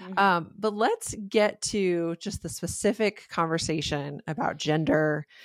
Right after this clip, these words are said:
Speaker 2: and gender roles, uh, because
Speaker 1: Mm-hmm.
Speaker 2: I would love to just hear your per-,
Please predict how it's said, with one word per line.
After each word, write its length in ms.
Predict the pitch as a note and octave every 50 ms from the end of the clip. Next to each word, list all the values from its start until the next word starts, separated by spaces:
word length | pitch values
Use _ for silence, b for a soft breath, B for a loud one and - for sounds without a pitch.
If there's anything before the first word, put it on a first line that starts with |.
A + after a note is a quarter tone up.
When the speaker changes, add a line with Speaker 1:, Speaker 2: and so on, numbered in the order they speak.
| B B B B
Speaker 2:
and 160 | E3 D#3 D3+
gender 340 | D3 E3+ D#3 D3+ D3 D3 D3
roles, 640 | C#3 C#3 D3 D3 C#3 C3+ D3 D3+ F3+ - - - - -
uh, 380 | F3 E3+ D#3+ D3 - - - F3 F3+ F3+ F#3+ F3 E3+
because 280 | E3 F3 - F#3 E3+ D#3+
Speaker 1:
Mm-hmm. 40 |
Speaker 2:
I 60 | E3 E3
would 180 | D#3 D#3 D#3
love 240 | D#3+ E3 E3+ E3+ -
to 100 | - F#3+
just 200 | E3+ D#3+ D#3 -
hear 120 | - F#3 F3
your 140 | E3 D3+ D3+
per-, 180 | - F3 -